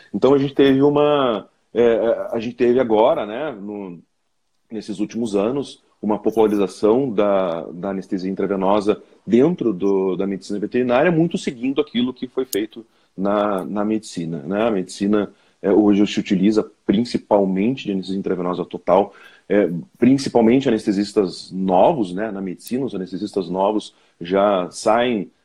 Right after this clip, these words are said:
é, trabalhando com isso, né? Ainda ex-, existe uma resistência à mudança naqueles anestesistas mais antigos, mais experientes, porque realmente é uma mudança e a gente precisa, é,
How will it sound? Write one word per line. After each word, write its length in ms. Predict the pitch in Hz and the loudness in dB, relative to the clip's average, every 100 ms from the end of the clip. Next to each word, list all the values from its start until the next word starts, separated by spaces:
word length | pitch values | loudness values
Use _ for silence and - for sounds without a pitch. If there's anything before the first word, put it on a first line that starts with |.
| _ | _
é, 180 | - 98 | -4 -4
trabalhando 600 | - 98 92 92 123 151 | -2 0 0 0 -2 -4
com 260 | 104 101 92 | -6 -8 -6
isso, 440 | 90 127 165 - | -4 -4 -4 -6
né? 140 | 101 117 | -4 -2
Ainda 240 | 127 117 | 0 0
ex-, 80 | 110 | 0
existe 420 | 104 92 117 - | -2 -4 -4 -4
uma 120 | 113 95 | -6 -2
resistência 720 | 101 101 98 - 117 135 - | -2 -2 -2 -2 0 0 -2
à 20 | 107 | -2
mudança 600 | 98 87 107 139 - 135 _ _ _ _ | -2 0 0 0 -4 -6 _ _ _ _
naqueles 380 | 98 95 101 98 | -12 -4 -2 -2
anestesistas 640 | 95 95 98 87 95 95 87 | -4 -6 -6 -4 -4 -4 -4
mais 340 | 92 92 87 | -4 -4 -2
antigos, 720 | 92 - 95 117 127 117 - _ _ _ - | -4 -4 -2 0 0 -4 -10 _ _ _ -4
mais 260 | 98 95 | 0 0
experientes, 580 | 90 - 95 90 95 135 | -2 -2 0 2 0 -2
porque 240 | - - 110 | -6 0 2
realmente 460 | 120 110 110 - | 4 4 2 2
é 60 | 117 | 2
uma 100 | 131 | 2
mudança 580 | 104 92 101 123 131 131 - _ - | 2 0 0 0 0 -4 -6 _ 0
e 40 | |
a 40 | 101 | 0
gente 160 | 107 | 0
precisa, 760 | - 104 113 113 110 110 104 - _ _ - | -4 -4 0 4 4 4 4 0 _ _ -4
é, 760 | 104 101 101 98 92 92 87 | 2 4 4 4 2 0 -2